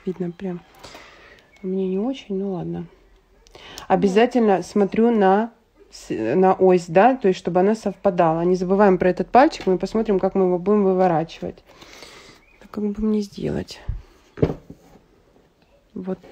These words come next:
так. Мгм. Дай-ка ручку чуть-чуть поближе. Мне надо.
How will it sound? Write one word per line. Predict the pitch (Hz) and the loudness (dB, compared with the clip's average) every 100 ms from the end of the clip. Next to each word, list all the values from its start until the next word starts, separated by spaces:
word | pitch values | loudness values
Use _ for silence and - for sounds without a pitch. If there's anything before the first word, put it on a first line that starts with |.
| - - - - | -20 -16 -16 -12
так. | - 156 - - - - - - - - | -8 -8 -8 -20 -20 -20 -20 -20 -20 -10
Мгм. | 180 185 208 - _ _ _ _ _ - - - _ _ _ _ _ _ _ _ | -8 -6 -8 -10 _ _ _ _ _ -20 -20 -20 _ _ _ _ _ _ _ _
Дай-ка | - 175 165 - | -16 -12 -12 -12
ручку | - - - | -18 -20 -20
чуть-чуть | - - - - | -20 -20 -20 -16
поближе. | 196 196 226 240 202 202 _ _ _ _ _ _ _ _ _ _ _ _ _ _ 208 | -14 -10 -10 -8 -10 -12 _ _ _ _ _ _ _ _ _ _ _ _ _ _ -12
Мне | 202 202 | -6 -4
надо. | 196 196 | -4 -6